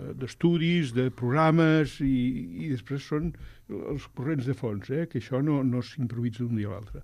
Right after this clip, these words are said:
Després, respecte al, al que has dit al començament, dient que l'alcaldia de Barcelona s'ha fet entre Moncloa i Gènova,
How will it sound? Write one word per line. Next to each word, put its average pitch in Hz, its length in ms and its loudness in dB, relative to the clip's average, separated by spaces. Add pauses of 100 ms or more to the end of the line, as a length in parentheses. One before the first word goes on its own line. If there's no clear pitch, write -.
(440)
Després, 185 320 0
respecte 180 540 2 (180)
al, 139 280 0 (280)
al 127 160 -6
que 147 160 0
has 123 80 -10
dit 165 220 2
al 117 80 -2
començament, 127 720 2 (540)
dient 139 440 4
que 143 160 2 (960)
l'alcaldia 127 440 0
de 143 80 4
Barcelona 139 400 0
s'ha 120 160 -4
fet 131 320 0
entre 123 240 -4
Moncloa 123 520 0
i 117 360 -2
Gènova, 131 400 2